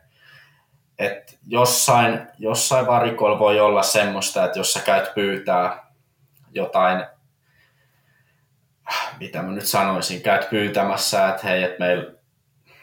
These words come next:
poikkesi jalkatappi, että voitteko niinku lainaa tai ostaa,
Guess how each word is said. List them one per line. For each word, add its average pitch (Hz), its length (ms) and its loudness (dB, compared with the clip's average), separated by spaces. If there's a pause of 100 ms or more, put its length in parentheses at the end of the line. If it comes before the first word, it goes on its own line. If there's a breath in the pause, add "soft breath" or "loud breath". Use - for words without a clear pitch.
(800 soft breath)
poikkesi 101 500 0
jalkatappi, 87 720 0
että 80 160 -6
voitteko - 760 -8
niinku - 460 -14 (340)
lainaa 104 580 0
tai 113 340 -4 (100)
ostaa, 101 800 -4